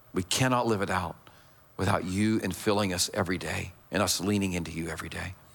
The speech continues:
But I thank you that you indwell us, and therefore you give us the strength and the ability to do that. So we're trusting you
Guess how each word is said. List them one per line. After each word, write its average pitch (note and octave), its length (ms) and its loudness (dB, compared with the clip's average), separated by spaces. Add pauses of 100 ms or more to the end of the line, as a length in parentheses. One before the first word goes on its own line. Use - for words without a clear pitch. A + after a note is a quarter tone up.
(460)
But G#2 100 0
I G2+ 80 0
thank A#2+ 420 2
you D2 140 -10 (480)
that C#2 160 -2
you A2 420 2
indwell F#2+ 640 0
us, - 320 0 (720)
and F#2+ 120 2
therefore G#2 340 2
you G2 220 2
give G2+ 240 2
us F#2+ 160 2
the G2 60 -2
strength - 520 0
and F#2+ 140 -4
the F#2 60 4
ability F2 420 0
to - 100 -8
do D#2+ 180 -2
that. D#2+ 240 -4 (360)
So - 140 0
we're G2 100 2
trusting C#3+ 600 2
you G2+ 300 0